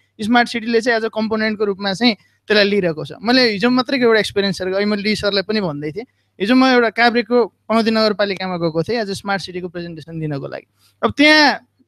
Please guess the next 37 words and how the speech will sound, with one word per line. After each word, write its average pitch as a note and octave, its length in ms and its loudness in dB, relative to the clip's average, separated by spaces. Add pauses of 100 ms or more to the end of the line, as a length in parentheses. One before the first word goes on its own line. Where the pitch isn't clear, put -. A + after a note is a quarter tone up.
(100)
त्यहाँ C#4 140 0
मेयर B3+ 260 4
साहबहरू G#3 420 -2
चाहिँ A3 180 -6
के, A#3 160 -8
केमा B3+ 480 -2
चाहिँ A#3 260 -6 (220)
विश्वस्त A#3 400 -4
हुनुहुन्छ G3+ 300 -2
भने G#3+ 340 0 (680)
उहाँले C4+ 280 4
मलाई D4 200 4
पर्सनली C4 460 4
भन्नुभयो, G#3+ 320 2
"हिजो G#3 320 2
मलाई D4 300 2
स्मार्ट C4+ 320 4
सिटी C4 240 -4
भनेको G3 340 -10
चाहिँ B3 120 -10
के B3+ 100 -4
पनि B3+ 240 2
थाहा G3+ 140 0
थिएन, D#3+ 160 -10 (140)
तर B3 80 4
आज B3 200 4
मलाई B3+ 280 2
स्मार्ट B3 280 -2
सिटीको A#3+ 320 -4
भनेको F#3+ 280 -4
चाहिँ C4 160 -2 (240)
केही C#4 140 2
केही D4 160 0
कुरो A#3+ 240 2
चाहिँ A#3+ 140 2
थाहा G#3 160 2
छ।" G#3+ 80 0